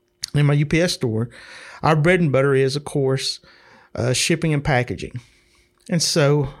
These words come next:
what I seen happen was, is that both shipping and packing started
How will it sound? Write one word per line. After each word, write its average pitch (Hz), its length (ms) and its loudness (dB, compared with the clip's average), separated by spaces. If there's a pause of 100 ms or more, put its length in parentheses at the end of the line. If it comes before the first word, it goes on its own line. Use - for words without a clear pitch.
(240)
what 180 180 0
I 180 140 2
seen 175 480 0
happen 160 420 0
was, 127 300 -4
is 123 140 -2
that 117 400 -2 (440)
both 151 240 2
shipping 165 480 0
and 139 80 0
packing 156 480 -2
started 131 520 -2